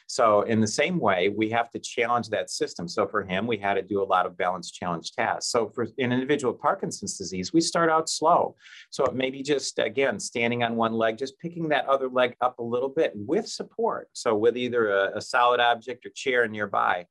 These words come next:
But the more you do that, the more you demand, uh,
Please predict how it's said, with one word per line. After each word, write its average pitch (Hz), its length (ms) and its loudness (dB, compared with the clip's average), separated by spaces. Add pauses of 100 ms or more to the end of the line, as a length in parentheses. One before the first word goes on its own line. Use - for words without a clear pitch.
(360)
But 135 140 -6
the 135 80 0
more 131 360 -2
you 170 200 -4
do 156 240 0
that, 104 240 -2
the 104 60 -6
more 117 220 0
you 175 180 -2
demand, 123 840 -4
uh, - 60 -4